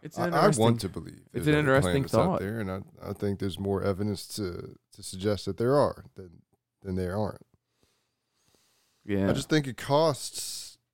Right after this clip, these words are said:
Speaker 1: So mu-, it
Speaker 2: those
Speaker 1: costs
Speaker 2: people way too
Speaker 1: billions.
Speaker 2: much. It, it cost, it would cost them way too much to fake all this.
Speaker 1: Well,
Speaker 2: I think it would cost them more to fake it than to actually go to the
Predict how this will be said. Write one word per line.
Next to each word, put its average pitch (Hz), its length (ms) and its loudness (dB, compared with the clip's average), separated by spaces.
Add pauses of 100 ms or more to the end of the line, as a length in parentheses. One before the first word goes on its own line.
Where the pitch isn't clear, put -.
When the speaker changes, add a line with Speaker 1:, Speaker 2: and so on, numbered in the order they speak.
(120)
Speaker 1:
So - 260 -16
mu-, 123 280 -8
it 139 120 0
Speaker 2:
those 135 100 8
Speaker 1:
costs 135 140 8
Speaker 2:
people 156 360 4
way 160 160 8
too 196 220 2
Speaker 1:
billions. 147 80 2
Speaker 2:
much. 120 380 2 (220)
It, 127 200 -4
it 131 140 0
cost, 165 280 -2
it 147 100 4
would 123 140 0
cost 156 300 0
them 104 160 0
way 110 140 2
too 139 120 -6
much 120 200 -2
to 101 100 -6
fake 117 340 -4
all 87 220 -4
this. - 340 -14 (840)
Speaker 1:
Well, 165 300 12
Speaker 2:
I 123 80 8
think 214 120 4
it 214 40 2
would 165 100 4
cost 170 280 2
them 127 100 4
more 139 240 6
to - 60 0
fake 151 360 0
it 196 180 -4
than 135 160 4
to 127 60 2
actually 135 360 2
go 123 260 2
to 120 80 0
the 104 100 -4